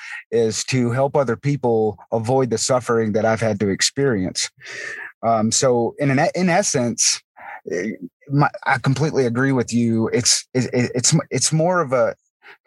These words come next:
the discipline. So it's two separate things for me.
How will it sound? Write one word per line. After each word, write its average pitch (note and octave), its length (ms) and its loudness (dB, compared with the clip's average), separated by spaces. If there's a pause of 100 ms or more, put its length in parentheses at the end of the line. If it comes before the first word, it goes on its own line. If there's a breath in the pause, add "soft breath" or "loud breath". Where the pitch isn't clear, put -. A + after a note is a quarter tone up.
the C#3 100 0
discipline. G#3+ 640 0 (140)
So D3+ 320 0
it's D3 220 0
two A#3 160 0
separate C#3 480 2
things G#2 400 0
for F#2+ 300 -2
me. E2+ 280 -4